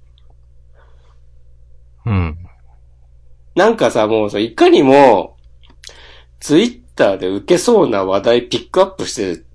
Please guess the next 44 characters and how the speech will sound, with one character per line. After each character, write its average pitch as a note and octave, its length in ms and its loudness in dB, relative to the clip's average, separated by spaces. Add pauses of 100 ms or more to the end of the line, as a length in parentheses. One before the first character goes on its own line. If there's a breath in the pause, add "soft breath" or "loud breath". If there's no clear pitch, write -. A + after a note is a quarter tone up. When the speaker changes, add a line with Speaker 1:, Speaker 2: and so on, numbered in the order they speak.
(240)
Speaker 2:
ツ C3+ 100 -6
イ C3+ 40 -4
ー - 20 -6
ト E3 100 -6
し - 60 -4
て G#3+ 100 2
ん E3+ 40 0
じ A#2+ 40 -2
ゃ G#2 40 -2
ね C#3 80 4
え D3+ 60 4
ぞ F#2+ 120 -4
っ D2 40 -14
て - 140 -20
い - 40 -18
う - 20 -20
ね。 - 240 -18 (300)
Speaker 1:
は F#2+ 180 -8
い。 E2+ 160 -16 (440)
ま F2+ 280 -14
あ、 - 60 -20
Speaker 2:
悪 G2+ 300 -2
い E2+ 80 -6
こ - 360 -14
と F#2+ 120 -8
言 C#2+ 140 -8
う C#2 80 -10
と。 - 40 -16
Speaker 1:
そ - 120 -14
う G2 80 -12
い C3+ 60 -10
う - 20 -8
こ F3 80 -6
と - 0 -
で - 0 -
す - 0 -
よ - 0 -
ね。 - 0 -
Speaker 2:
そ E3 140 -12
う。 - 20 -8
Speaker 1:
う G#2+ 40 -8
ん。 F#2 220 -10 (120)
は F#2 140 -12
い。 E2+ 100 -20